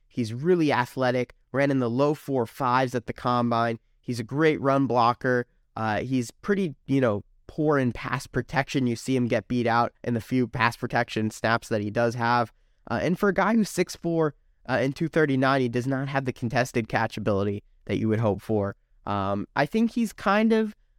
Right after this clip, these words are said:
similar to Daniel Bellinger in terms of what he's really good at, run blocking, uh, and can be a threat in the receiving game. And I almost thought about this kind of interestingly. Uh, Lawrence Cager's kind of like a, uh,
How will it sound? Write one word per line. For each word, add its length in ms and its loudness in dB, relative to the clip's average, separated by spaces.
similar 540 0
to 120 -12
Daniel 360 2
Bellinger 580 2
in 140 0
terms 240 -2
of 80 -2
what 140 0
he's 200 -6
really 180 2
good 160 0
at, 240 4
run 280 0
blocking, 580 0
uh, 160 -2
and 220 0
can 380 0
be 260 0
a 80 -4
threat 340 -2
in 120 0
the 80 -2
receiving 480 -4
game. 320 -4
And 160 -2
I 60 2
almost 360 0
thought 220 2
about 300 0
this 200 -2
kind 240 -2
of 200 -6
interestingly. 800 -2
Uh, 180 -2
Lawrence 360 -2
Cager's 340 0
kind 240 0
of 80 -2
like 180 -2
a, 200 0
uh, 320 -2